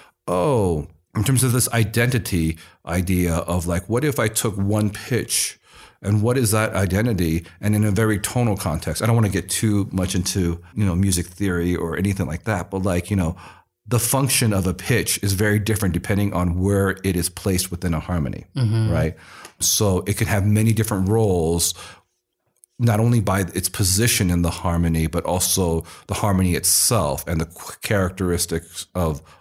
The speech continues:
Speaker 1: of that chord.
Speaker 2: Yeah.
Speaker 1: So I started just playing with the idea, like, if I play this one pitch,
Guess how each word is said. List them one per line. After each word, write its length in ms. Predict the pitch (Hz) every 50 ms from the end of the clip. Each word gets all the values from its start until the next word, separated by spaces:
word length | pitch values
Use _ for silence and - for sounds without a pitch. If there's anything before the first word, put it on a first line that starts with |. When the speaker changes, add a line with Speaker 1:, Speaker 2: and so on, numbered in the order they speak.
| _ -
Speaker 1:
of 160 | 87 78 73 73
that 380 | 87 87 85 78 - - - - _ _ -
chord. 600 | - - - 107 92 85 71 60 53 50 50 -
Speaker 2:
Yeah. 320 | - 131 120 117 110 107 110
Speaker 1:
So 180 | 107 - - 117
I 120 | 90 123 127
started 280 | - - 127 110 104
just 200 | 98 110 - - -
playing 340 | - - 117 113 113 113 104
with 120 | 101 98
the 60 | -
idea, 240 | 90 90 87 95 95
like, 180 | 87 87 87 -
if 80 | -
I 80 | - 104
play 220 | - - - 117
this 220 | 107 98 87 - -
one 180 | 110 104 104
pitch, 320 | 98 - 120 107 - -